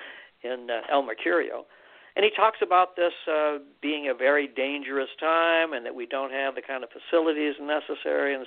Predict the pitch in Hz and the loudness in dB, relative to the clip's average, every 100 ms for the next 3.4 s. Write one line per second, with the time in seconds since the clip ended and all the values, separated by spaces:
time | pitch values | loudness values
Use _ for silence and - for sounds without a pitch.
0 | - 139 135 135 - - - 202 240 208 | -4 -2 -2 -4 -8 -10 2 4 6 4
1 | 196 185 214 202 165 156 - - 165 - | 4 4 4 2 0 -2 -4 -2 0 0
2 | - - - - - _ 143 180 170 147 | -6 -20 -20 -20 -20 _ 0 2 2 2
3 | 131 143 123 120 | 4 4 2 -6